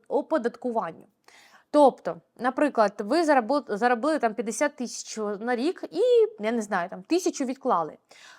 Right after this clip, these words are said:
А, а оподаткували у вас п'ятдесят тисяч. А, тому, е,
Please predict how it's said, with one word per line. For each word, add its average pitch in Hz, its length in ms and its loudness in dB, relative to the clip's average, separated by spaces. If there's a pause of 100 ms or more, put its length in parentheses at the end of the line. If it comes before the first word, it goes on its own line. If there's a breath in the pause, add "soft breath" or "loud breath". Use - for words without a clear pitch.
(120 loud breath)
А, 240 280 8
а 240 100 8
оподаткували 277 800 6
у 320 40 2
вас 220 220 2
п'ятдесят 277 580 -2
тисяч. - 540 -12 (320)
А, 226 160 0
тому, 330 440 2
е, - 40 -2